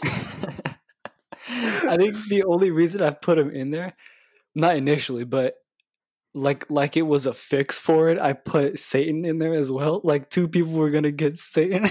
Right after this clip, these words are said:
Speaker 2: <laughs> and then
Speaker 1: Oh
Speaker 2: the two
Speaker 1: my
Speaker 2: people
Speaker 1: God.
Speaker 2: were gonna get, like, God and Satan. Uh, that'd be fun. I get what you're saying, though. That is something that people have told me.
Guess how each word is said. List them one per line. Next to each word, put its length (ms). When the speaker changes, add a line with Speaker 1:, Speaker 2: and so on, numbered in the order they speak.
Speaker 2:
<laughs> 180
and 220
then 100
Speaker 1:
Oh 20
Speaker 2:
the 120
two 100
Speaker 1:
my 100
Speaker 2:
people 240
Speaker 1:
God. 0
Speaker 2:
were 60
gonna 180
get, 200
like, 60
God 240
and 120
Satan. 280
Uh, 340
that'd 200
be 80
fun. 220
I 140
get 160
what 80
you're 120
saying, 320
though. 180
That 160
is 140
something 200
that 120
people 260
have 160
told 240
me. 180